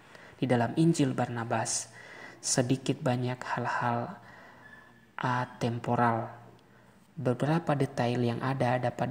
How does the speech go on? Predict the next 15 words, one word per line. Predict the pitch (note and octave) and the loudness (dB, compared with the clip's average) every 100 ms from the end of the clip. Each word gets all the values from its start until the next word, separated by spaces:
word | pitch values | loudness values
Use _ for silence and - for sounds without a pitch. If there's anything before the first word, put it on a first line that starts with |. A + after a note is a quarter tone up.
| B2+ | -2
dihubungkan | B2 B2 C#3+ D3+ C3+ C#3 | -2 0 0 -2 -4 -2
pada | B2+ A#2+ A#2 | -2 0 0
titik | A#2+ - - - | -2 -4 -6 -4
periode | A#2+ A#2+ A#2+ B2 B2+ B2 C3+ - - | -2 0 0 0 0 -2 -6 -12 -6
abad | B2+ B2 B2 - - | -6 -2 -4 -4 -4
keempat | B2 A#2 - A#2+ | -2 -2 -6 -2
belas. | A#2+ A#2 A2+ - - - - - - - _ - _ _ - - - - - - - - - - - - - - _ _ _ _ - - - - | 0 0 0 -2 -2 -6 -14 -20 -20 -20 _ -20 _ _ -20 -20 -20 -20 -20 -20 -20 -20 -20 -20 -20 -20 -20 -20 _ _ _ _ -20 -20 -10 2
Bukti | E3 E3+ F3+ | 2 2 0
terkuat | - F3 - F3+ - | 0 0 4 2 4
adalah | B2+ A#2+ A#2 C3 - - - - - - - - - - - - - - - | 4 4 2 0 -4 -10 -14 -20 -20 -20 -20 -20 -20 -20 -20 -20 -20 -20 -2
penyinggungan | C#3 C#3+ C#3 C#3+ D3+ D#3 D#3 D#3+ | 0 2 0 2 2 2 0 -2
akan | C3 - C#3 C3 | -4 -4 -4 -2
peringatan | C3 B2 B2 A#2+ - B2 B2+ | 0 0 -2 -4 -4 -4 -2
seratus | - B2 A#2 - B2 - | -2 -2 -4 -6 -8 -4
tahun | C3 C3+ - A#2 C3 | -4 -2 -4 -4 -4